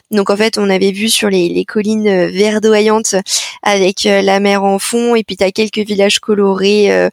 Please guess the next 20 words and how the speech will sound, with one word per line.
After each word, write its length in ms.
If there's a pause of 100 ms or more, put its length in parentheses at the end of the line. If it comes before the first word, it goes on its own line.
(360)
dans, 260
dans, 220
dans 260
les, 320
dans 140
les 140
creux 260
des, 260
des 200
collines 560
où, 280 (160)
euh, 160 (300)
honnêtement, 480
c'est, 280
c'est 220
très, 220
très 180
joli 320
à 80
faire. 400